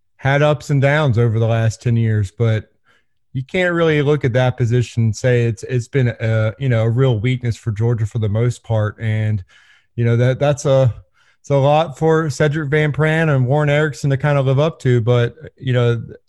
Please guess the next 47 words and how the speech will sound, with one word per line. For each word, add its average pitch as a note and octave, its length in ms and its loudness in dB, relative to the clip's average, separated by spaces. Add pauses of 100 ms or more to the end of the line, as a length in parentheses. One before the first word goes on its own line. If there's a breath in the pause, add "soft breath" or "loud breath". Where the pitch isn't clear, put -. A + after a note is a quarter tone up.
(400)
it's A2+ 160 -14
just - 360 -6 (800)
overall C#3 560 2
the, A2+ 80 0
the A#2+ 480 -4
quality C#3+ 440 0
of A#2+ 100 0
play C#3 240 0
there A2+ 180 0
has A2 120 -2
been A#2+ 200 -2
outstanding. A#2 760 -2
I G#2+ 60 -2
just G#2+ 240 -4
think A#2 160 -4
that A2 240 -4 (300 loud breath)
that's B2 200 0
just B2+ 180 -6
ki-, C3 180 -6
something C3 340 -2
that A#2 120 0
kind B2 220 0
of A2+ 140 -2
has A2+ 200 -2
caught C3 280 -2
my A#2+ 240 0
eye B2+ 40 4
as G#2 140 0
we A#2 100 0
look B2 220 -2
at A#2+ 160 -4 (680 soft breath)
now. B2+ 380 2
It B2 120 -2
kind C3+ 180 0
of A#2 60 0
snuck C3 340 0
up C#3 180 0
on A#2+ 120 0
us, A2 260 -2
this A#2+ 180 -4
being B2+ 380 0
maybe A#2+ 560 0
the A#2 220 -4
last A#2+ 380 0
we've A#2 160 -2
seen B2 240 -2
at, A2 100 -4